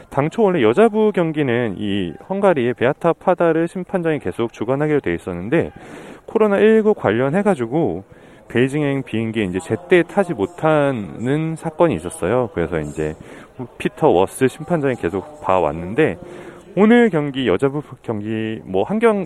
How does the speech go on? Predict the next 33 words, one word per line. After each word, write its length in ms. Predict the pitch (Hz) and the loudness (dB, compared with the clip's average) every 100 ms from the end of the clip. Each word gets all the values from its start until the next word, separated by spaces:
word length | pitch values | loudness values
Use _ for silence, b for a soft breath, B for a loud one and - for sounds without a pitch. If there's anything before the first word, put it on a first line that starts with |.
| - | -4
사실은 380 | 165 - 156 127 | -4 0 2 2
이제 120 | 104 | 0
한 140 | 175 | 0
종목밖에 460 | 220 220 196 165 110 | -2 -2 0 0 0
안 120 | 82 | -2
남았죠. 520 | 85 80 - 104 87 | -2 -6 -2 -2 -2
한 100 | - | -8
종목밖에 440 | 139 139 - 131 98 | -6 -6 -4 -2 -2
안 140 | 80 | -2
남았지만 600 | 113 110 - - 123 170 - B B B B | -2 -2 -4 -4 0 0 -2 B B B B
심판장이 600 | - - - 220 190 156 | -8 -6 -2 0 2 2
바뀌었다라는 1300 | 147 - 117 - 95 76 55 - - - 92 95 95 92 | 0 -2 -4 0 0 0 -4 -8 -16 -6 -4 -2 -2 -2
소식이 280 | 185 185 147 | 0 0 -2
있었고요. 500 | - 98 131 151 113 _ _ | -4 -2 2 2 0 _ _
뭐, 440 | 113 123 117 98 | 0 2 4 2
이런 260 | - 110 185 | -2 -2 -2
심판장이 400 | 185 240 277 262 | 0 0 0 0
바뀌었다는 460 | 107 - 127 135 139 | -2 -4 -2 0 -2
게 60 | |
사실 220 | 156 151 | -4 -4
경기의 360 | 151 110 117 160 | -4 -4 -2 -4
변수가 400 | - 135 160 220 | -2 -4 0 0
돼서는 320 | - - 156 | 0 -2 -4
안 80 | 92 | -4
되는데 460 | 95 87 110 143 92 B B B B B - | -4 -4 2 2 0 B B B B B -6
이번 180 | 120 127 | -2 0
올림픽은 640 | 123 127 - 131 165 180 | 2 0 -2 0 0 0
좀 140 | 160 | -2
변수가 400 | 143 104 135 160 | -2 -2 2 4
될 140 | 147 92 | 4 2
수도 160 | - 92 | -2 -8
있지 200 | - 95 | -2 0
않을까 640 | 85 90 - 110 82 76 | 0 -2 2 4 4 0